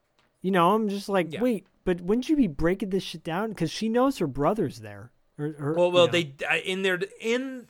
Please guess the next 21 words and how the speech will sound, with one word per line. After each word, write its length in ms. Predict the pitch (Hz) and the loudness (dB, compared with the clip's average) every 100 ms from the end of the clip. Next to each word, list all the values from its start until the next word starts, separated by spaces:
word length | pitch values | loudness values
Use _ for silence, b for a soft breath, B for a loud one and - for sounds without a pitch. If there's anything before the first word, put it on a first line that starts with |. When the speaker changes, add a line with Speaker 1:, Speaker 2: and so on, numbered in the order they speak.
| - | -4
Speaker 2:
in 260 | 202 247 | -2 -2
the 80 | 262 | -2
movie's 400 | 214 220 196 165 | -2 -2 -4 -6
defense, 600 | 156 139 151 151 208 - | -6 -6 -4 -4 -6 -10
when 380 | 151 147 156 151 | -10 -6 -6 -4
that 280 | 160 156 127 | -6 -8 -4
does 280 | 143 160 185 | -2 -2 -4
happen, 480 | 170 175 214 240 b b b | -6 -6 -8 -8 b b b
they 160 | 190 240 | -2 0
do 200 | 175 247 | 0 -2
bang 360 | 156 143 156 160 | -2 0 0 0
on 100 | 143 | -2
the 80 | 127 | -2
doors 420 | 135 147 156 110 | 0 2 0 -4
and 80 | 117 | -10
s-, 100 | - | -8
and 160 | 139 | -8
the 60 | 131 | -6
windows 440 | 117 160 143 127 | -4 -2 0 -2
and 80 | |
Speaker 1:
They 40 | 110 | -6